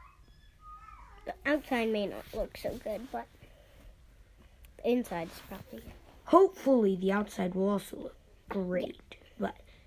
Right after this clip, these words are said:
Speaker 2: um, this would be really helpful if I had two people working on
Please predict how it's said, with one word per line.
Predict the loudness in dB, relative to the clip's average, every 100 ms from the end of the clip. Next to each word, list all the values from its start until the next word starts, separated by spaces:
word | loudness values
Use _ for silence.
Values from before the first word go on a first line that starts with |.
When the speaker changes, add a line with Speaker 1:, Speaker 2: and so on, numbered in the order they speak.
| -20 -20 -16 -4
Speaker 2:
um, | 0 2 2
this | 0 0
would | -2
be | -2 0
really | 4 6 6 4
helpful | 0 -2 -6 -4 -4 -4 -6
if | -2 0 -2 -6 -16 -20 -20 -20 -12
I | -10
had | -8 -12 -10
two | -2 2 2
people | 2 0 0 -2 -4
working | -2 -4 -6 -4 -4
on | -6